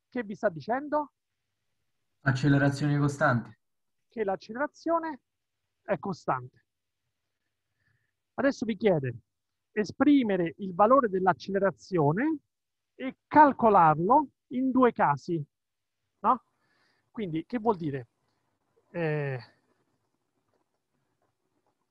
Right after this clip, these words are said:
Speaker 1: cioè, prima di tutto vuole sapere qual è l'espressione dell'accelerazione. Scriviamolo qui, espressione.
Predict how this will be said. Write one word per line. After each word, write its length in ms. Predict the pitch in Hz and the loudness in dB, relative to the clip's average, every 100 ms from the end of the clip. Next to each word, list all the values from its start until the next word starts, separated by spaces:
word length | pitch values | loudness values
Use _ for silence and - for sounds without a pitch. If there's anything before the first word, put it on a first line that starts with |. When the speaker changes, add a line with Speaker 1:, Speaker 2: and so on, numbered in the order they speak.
| _ _ _ | _ _ _
Speaker 1:
cioè, 200 | 180 156 _ _ | -12 -12 _ _
prima 180 | 214 214 | -8 -8
di 80 | |
tutto 280 | 220 311 - | -4 -4 -2
vuole 180 | 214 202 | 0 0
sapere 580 | - 220 220 214 202 180 _ _ _ _ _ _ _ _ | -2 -2 -2 -2 -6 -12 _ _ _ _ _ _ _ _
qual 220 | 233 220 | 2 2
è 100 | 226 | 2
l'espressione 1200 | 214 220 240 - 233 170 - 233 208 165 165 131 | 0 -2 -2 -6 -8 -8 -10 -2 0 0 -4 -8
dell'accelerazione. 1040 | 160 175 156 - 180 170 - - 151 131 - | -8 -4 -4 -4 -2 -2 -2 -2 0 -2 -8
Scriviamolo 500 | - - 202 214 202 | -10 0 4 6 4
qui, 240 | - 185 - | 2 -6 0
espressione. 1040 | 196 214 - - 208 - - 165 127 123 | 0 0 -2 -2 -2 -2 0 0 0 -6